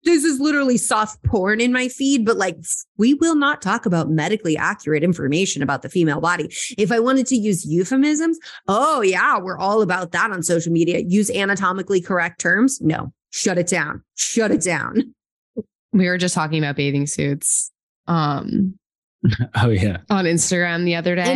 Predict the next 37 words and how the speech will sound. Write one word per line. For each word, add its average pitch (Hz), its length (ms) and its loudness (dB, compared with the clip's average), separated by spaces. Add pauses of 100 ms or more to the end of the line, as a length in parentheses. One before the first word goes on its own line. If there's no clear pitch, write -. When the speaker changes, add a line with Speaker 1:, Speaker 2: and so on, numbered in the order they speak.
(120)
Speaker 1:
And 254 60 0
photoshopping 262 540 0
labias. 240 580 2
Like, 240 160 -4
what 302 140 2
is 160 100 2
that? 170 280 0 (120)
<laughs> 202 160 0 (1000)
Speaker 2:
That 208 260 0
I 466 120 2
don't 302 180 4
know 185 160 2
about. 104 280 -2 (220)
But 208 480 0
when 208 160 0
I'm, 202 140 0
like, 185 220 -2
watching 190 540 0
people 208 360 2
at, 170 140 0
like, 156 180 -2
bachelorette 160 580 -4
parties 151 480 -2
or, 160 80 2
like, 156 160 -2
if 156 60 -4
they 165 100 -2
live 165 160 -2
in 170 100 -2
Miami 160 440 0
or 160 80 0
they're 160 160 0
on 160 140 0
spring 156 280 -2
break 156 240 -2
or 151 40 -2
whatever, 151 400 0